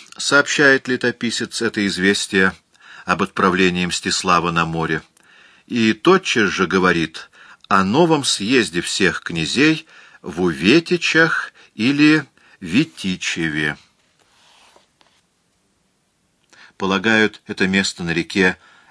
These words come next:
Вети. Журнал Министерства внутренних дел, тысяча восемьсот сорок девятый год, номер шесть.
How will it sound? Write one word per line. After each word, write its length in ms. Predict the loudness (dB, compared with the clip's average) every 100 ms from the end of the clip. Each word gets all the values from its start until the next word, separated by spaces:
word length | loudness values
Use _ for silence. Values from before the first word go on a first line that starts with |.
| _
Вети. 720 | -10 -2 0 -2 -4 -16 -16 -20 _ _ _ _ _ _ _ _ _ _ _ _ _ _ _ _ _ -10
Журнал 580 | -4 -2 2 2 0 -4
Министерства 960 | -6 -4 -4 -2 -4 -4 -4 -2 -2 -6 -20 -20
внутренних 680 | -10 -6 -6 -4 -6 -6 -8
дел, 260 | -2 -2 -2
тысяча 520 | -4 -6 -6 -6 -6
восемьсот 680 | -6 -8 -8 -4 -4 -4 -16 -20 -20 _
сорок 460 | -10 -4 -4 -4
девятый 420 | -6 -4 -4 -8 -8
год, 360 | -4 -4 -6 _ _ -18
номер 500 | -8 -6 -4 -6 -8 -16 _ _
шесть. 800 | -10 -6 -6 -6 -10 -16 -20 -20